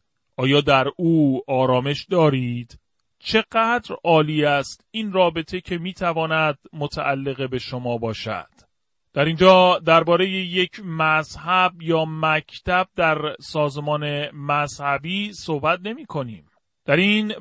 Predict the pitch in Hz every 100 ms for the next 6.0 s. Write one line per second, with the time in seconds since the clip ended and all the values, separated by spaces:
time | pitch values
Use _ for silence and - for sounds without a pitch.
0 | 190 185 180 185 185 208 208 190 180 180
1 | 185 202 214 202 214 - 175 175 175 175
2 | - 202 208 - 175 160 - - 196 208
3 | 165 127 - 143 175 180 - 170 160 160
4 | - 190 185 - 156 156 - 156 151 151
5 | 190 170 156 151 139 147 160 151 143